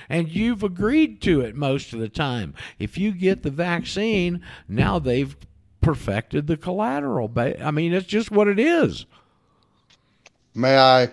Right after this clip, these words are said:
Speaker 2: quote Edwin Bernays? "Their consent is our victory."
Speaker 1: Yeah, I, that, well, I don't know. I don't know that he said it, but it came off of the, the Quiet Weapons for Silent Wars. It may have been where they got it,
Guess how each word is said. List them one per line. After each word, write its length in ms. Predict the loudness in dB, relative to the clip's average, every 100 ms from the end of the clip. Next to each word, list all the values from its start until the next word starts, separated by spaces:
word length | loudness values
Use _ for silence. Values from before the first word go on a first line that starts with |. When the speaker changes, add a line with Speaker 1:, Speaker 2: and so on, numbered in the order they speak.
| -8
Speaker 2:
quote 380 | 0 2 2 2
Edwin 320 | 0 2 2
Bernays? 680 | 2 6 8 8 4 -2 -6 -10 _ _ _ _
"Their 220 | 4 4
consent 760 | 4 -2 -2 -2 2 4 2 -2
is 180 | -6 0
our 220 | 4 4
victory." 520 | 2 -2 -4 -10 -10 -14 _ _ _ _ -20 _ _ -20 -20 -20 _ _ _ _
Speaker 1:
Yeah, 500 | -2 -2 -2 -6 -6
I, 40 | -8
that, 200 | -8 -8
well, 220 | -10 -6
I 160 | -6
don't 180 | -4 -6
know. 100 | -6
I 100 | -4
don't 140 | -2 2
know 200 | 4 4
that 120 | 4
he 160 | 2
said 320 | 2 2 2 2
it, 140 | -2
but 140 | -2
it 60 | -2
came 300 | -2 0 0
off 240 | -2 -2
of 80 | -2
the, 160 | -2 -2 -6 0
the 200 | 0 0
Quiet 400 | 2 2 2 4
Weapons 480 | 4 4 0 -2
for 160 | -4 -4
Silent 420 | 0 2 2 0
Wars. 460 | -2 -2 -2 -2 -2
It 80 | -2
may 160 | 0
have 120 | 0
been 260 | 0 2 4
where 180 | 2 2
they 140 | -2
got 280 | -2 -4 -4
it, 140 | -6